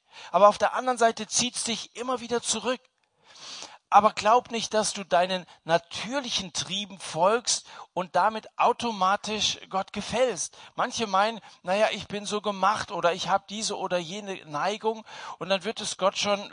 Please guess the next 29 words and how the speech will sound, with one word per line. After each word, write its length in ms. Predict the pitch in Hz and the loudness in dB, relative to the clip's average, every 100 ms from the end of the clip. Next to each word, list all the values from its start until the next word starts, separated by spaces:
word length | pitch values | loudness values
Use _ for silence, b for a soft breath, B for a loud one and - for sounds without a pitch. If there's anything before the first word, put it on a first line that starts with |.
| 165 | -10
wird 200 | 175 202 | -10 -6
es 120 | - | -4
schon 240 | 196 196 | -4 -6
irgendwie 360 | - 202 202 208 | -6 -8 -6 -8
tolerieren, 640 | - 214 226 202 254 233 175 | -8 -4 -6 -4 -2 0 0
wenn 140 | 175 | -4
ich 140 | 175 | -6
dem 200 | - 180 | -6 -6
nachgebe 640 | 185 196 214 - - 131 120 | -2 -4 -4 -8 -12 -14 -12
oder 260 | 117 123 120 | -12 -10 -10
so. 340 | 131 123 - B B B B B | -10 -14 -20 B B B B B
Gegen 320 | - 208 220 202 | -8 -6 -6 -4
Sünde 420 | - 208 208 202 | 0 0 -2 -4
muss 280 | 180 214 185 | -2 -2 -2
man 140 | 180 | -4
sich 220 | 165 156 | 0 0
stellen 340 | - 175 202 156 | 2 4 4 4
und 180 | 160 | -4
manchmal 520 | 156 190 226 208 208 170 | -2 -2 -2 -4 -4 -2
heißt 280 | 190 196 | -2 -2
das 220 | 196 175 - | -4 -4 0
auch 220 | 160 175 | 0 0
mal 240 | 180 190 | -2 -2
zu 180 | - 208 | -2 -8
brüllen. 560 | - 165 214 269 226 147 B B B B _ | -8 -8 -2 0 0 -6 B B B B _
Ich 180 | 220 214 | -6 -4
sehe 240 | 214 196 | -2 -2
beides 540 | - 156 196 220 196 - | -2 -4 -4 -4 -4 -2
darin. 480 | 151 - 123 110 | -4 -4 -16 -20